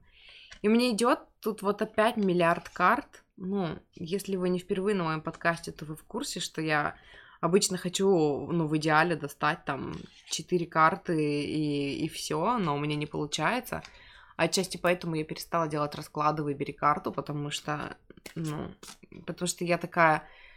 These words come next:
э, сегодня у меня будет три карты на выбор, и потом я достаю их,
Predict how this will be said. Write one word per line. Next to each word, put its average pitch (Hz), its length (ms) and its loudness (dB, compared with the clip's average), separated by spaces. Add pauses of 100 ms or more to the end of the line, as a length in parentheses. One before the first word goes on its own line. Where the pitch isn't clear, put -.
(200)
э, 170 320 -2
сегодня 233 960 4
у - 60 -4
меня 185 220 4
будет 175 340 0
три 185 320 -2
карты 151 460 6
на 143 140 -4
выбор, 135 500 -2
и - 160 -4
потом 156 260 -4
я 156 100 2
достаю 151 520 -2
их, 131 280 -2